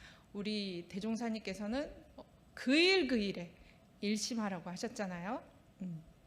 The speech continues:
어떻게 보면 실제 수양력은 오히려 그일그일에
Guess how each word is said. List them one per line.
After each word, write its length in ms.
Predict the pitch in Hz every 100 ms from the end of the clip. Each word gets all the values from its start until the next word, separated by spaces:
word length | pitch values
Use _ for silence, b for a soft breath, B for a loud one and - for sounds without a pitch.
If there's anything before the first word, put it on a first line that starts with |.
| B B B B B B B B -
어떻게 380 | 202 - 240 254
보면 480 | 226 247 302 320 277
실제 800 | - 427 440 - 339 320 320 320
수양력은 1080 | - 381 415 392 285 220 233 277 202 185 -
오히려 560 | 208 240 262 262 226
그일그일에 1500 | - 240 240 254 269 285 285 285 226 208 202 190 180 220 269